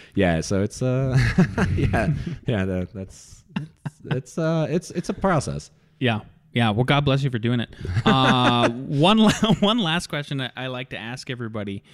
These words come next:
Speaker 2: um, and you kind of alluded to it about young Eric, right? So if you could go back in time to when you very, when you first started your fir-, first started your career, and if you could, if you could give yourself some advice, knowing what you know now, what would it be?
Speaker 1: Um,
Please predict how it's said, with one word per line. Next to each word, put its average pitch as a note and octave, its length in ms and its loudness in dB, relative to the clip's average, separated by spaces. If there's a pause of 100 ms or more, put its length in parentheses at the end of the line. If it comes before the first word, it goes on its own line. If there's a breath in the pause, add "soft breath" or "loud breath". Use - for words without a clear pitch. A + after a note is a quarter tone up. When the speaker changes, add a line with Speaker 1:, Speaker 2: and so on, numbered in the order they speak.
(280 loud breath)
Speaker 2:
um, B2 200 -2
and D3 100 0
you D3 140 4
kind E3 180 0
of D3 60 -2
alluded A#2+ 300 0
to A2 100 -2
it G#2 60 -2
about G#2 260 -6
young A2 260 -2
Eric, A2+ 300 -6
right? G2+ 220 -4 (280 loud breath)
So A#2 440 2 (180)
if C#3+ 160 -4
you F3 80 2
could F3 140 -6
go D3+ 100 2
back C#3 240 0
in A2+ 80 -4
time G#2+ 540 -2 (100)
to - 120 -4
when A2+ 180 0
you A2 180 2
very, C3 400 -2
when A#2+ 140 -2
you A2+ 100 0
first D3 200 -2
started C3+ 240 2
your A#2 100 0
fir-, - 160 -6 (360)
first E3+ 220 4
started C3+ 240 2
your B2 100 2
career, A2 320 0
and G#2 80 0
if - 160 -8
you A2+ 100 -2
could, G#2 100 -14 (100)
if - 120 -20
you G#2 60 -10
could G#2+ 140 -10
give B2 160 0
yourself A2 300 -2
some A2 140 -6
advice, G#2+ 360 -4
knowing G#2 180 -2
what G2+ 160 -6
you G2+ 60 -2
know G2 120 0
now, G2+ 200 2
what G2 160 0
would G2 80 -4
it F#2 60 -8
be? - 180 -2 (460 soft breath)
Speaker 1:
Um, C3 680 -2